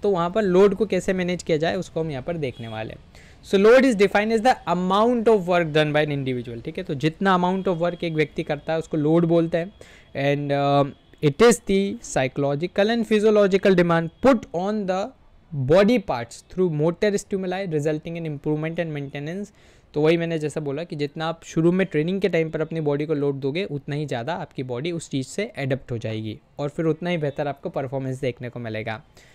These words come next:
So sports training consist of various physical exercises, है ना, क्योंकि जब आप ट्रेनिंग करते हो तो बहुत सारी फिजिकल एक्सरसाइज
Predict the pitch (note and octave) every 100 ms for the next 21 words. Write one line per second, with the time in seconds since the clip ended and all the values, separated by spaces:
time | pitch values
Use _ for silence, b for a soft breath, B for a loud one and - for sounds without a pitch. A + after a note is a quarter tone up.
0 | b b b b - G3 F#3+ - A3 A3
1 | - G3 G#3 G3 F3+ G3 - G3 F3 F3
2 | F#3 - D#3 D#3+ E3+ D#3+ - D#3+ E3 F3+
3 | - C#3 B2 C3 C3+ C#3 D3 C#3+ C#3 C#3
4 | D#3 D3+ C#3+ D3+ D3 D3 - D3+ D3+ C#3
5 | D3 C#3 - D3+ -